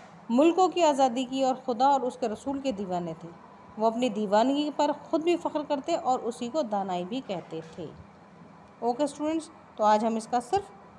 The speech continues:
आ, सॉरी, एक वो और ले लीजिए। फरमाते, वो क्या कहते, फरमाते, "अक्ल को क्या हमने नज़रे जुनूँ, अक्ल को किया हमने नज़रे जुनूँ, उम्र भर ये एक दानाई की।" तो यहीं तक आज हम छोड़ देंगे स्टूडेंट्स। आज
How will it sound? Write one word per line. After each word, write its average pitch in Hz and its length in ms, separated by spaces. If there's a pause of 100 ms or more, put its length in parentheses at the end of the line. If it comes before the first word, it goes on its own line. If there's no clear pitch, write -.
(480)
आ, 240 160
सॉरी, 233 260
एक 240 380
वो 220 360
और 208 160
ले 202 120
लीजिए। 233 220
फरमाते, 233 480
वो 247 140
क्या 285 200
कहते, 302 240
फरमाते, 247 380
"अक्ल 294 360
को 349 220
क्या 330 180
हमने 277 340
नज़रे 277 420
जुनूँ, 196 380 (560)
अक्ल 381 300
को 330 240
किया 277 340
हमने 247 400
नज़रे 220 420
जुनूँ, 220 440
उम्र 311 220
भर 294 220
ये 254 220
एक 220 300
दानाई 175 520
की।" 160 200 (1000)
तो 202 100
यहीं 196 360
तक 220 180
आज 233 200
हम 240 120
छोड़ 254 280
देंगे 277 320
स्टूडेंट्स। 311 400
आज 208 420